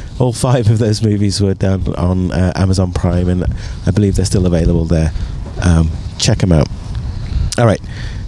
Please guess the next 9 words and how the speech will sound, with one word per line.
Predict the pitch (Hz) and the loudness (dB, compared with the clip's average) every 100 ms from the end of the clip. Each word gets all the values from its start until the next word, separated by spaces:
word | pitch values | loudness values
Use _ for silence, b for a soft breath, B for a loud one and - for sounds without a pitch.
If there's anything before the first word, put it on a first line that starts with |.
| - - | -4 2
Moving | 123 131 135 127 - | 4 4 2 -2 0
on | 113 107 98 | 2 2 2
then. | 90 87 | 2 2
Movie | 113 135 135 | 2 2 2
number | 131 123 | 0 0
two | 110 135 127 - | 0 2 2 0
of | 92 - | -2 0
the | |
week | 92 180 - | 2 0 -4